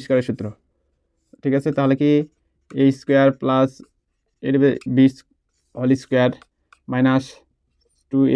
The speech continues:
এ বি। অর্থাৎ এখানকার স্কয়ারটা সহ এ, এখানে ওয়ান ডিভাইডেড এক্স স্কয়ারটা সহ বি। তাহলে এই উপরে নিচে কাটা গেল, থাকলো কি? এবার আবার এখানে দেখো তো, এক্স স্কয়ার প্লাস ওয়ান ডিভাইডেড এক্স স্কয়ার আছে, অর্থাৎ এটা এ, এটা আবার বি,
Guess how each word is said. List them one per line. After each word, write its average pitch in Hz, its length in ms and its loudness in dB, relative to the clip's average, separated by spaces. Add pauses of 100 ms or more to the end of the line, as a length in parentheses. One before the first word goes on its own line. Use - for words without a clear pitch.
এ - 20 2 (1400)
বি। 135 180 2 (480)
অর্থাৎ 135 240 -4
এখানকার 143 240 0 (120)
স্কয়ারটা 143 340 -4
সহ 147 100 -2 (140)
এ, - 20 4 (100)
এখানে 143 200 2 (100)
ওয়ান 135 200 4
ডিভাইডেড 139 320 2
এক্স 139 200 -6
স্কয়ারটা 135 320 -6
সহ 139 140 0
বি। 135 100 6 (520)
তাহলে 131 180 -6 (140)
এই 143 80 6 (300)
উপরে 143 260 0
নিচে 139 180 0 (260)
কাটা 123 220 0
গেল, 101 120 0 (280)
থাকলো 131 260 -4
কি? 139 60 0 (160)
এবার 139 140 2 (100)
আবার 139 180 4
এখানে 147 220 2
দেখো 139 200 2
তো, 143 40 0 (140)
এক্স 139 200 -6
স্কয়ার 139 220 -4
প্লাস 139 160 -8 (1400)
ওয়ান 147 160 -2
ডিভাইডেড 143 280 0
এক্স 135 180 -8
স্কয়ার 156 200 2
আছে, 147 120 0 (240)
অর্থাৎ 131 260 -4
এটা 143 120 2 (120)
এ, 151 40 6 (220)
এটা 131 160 0
আবার 135 180 4
বি, 123 80 6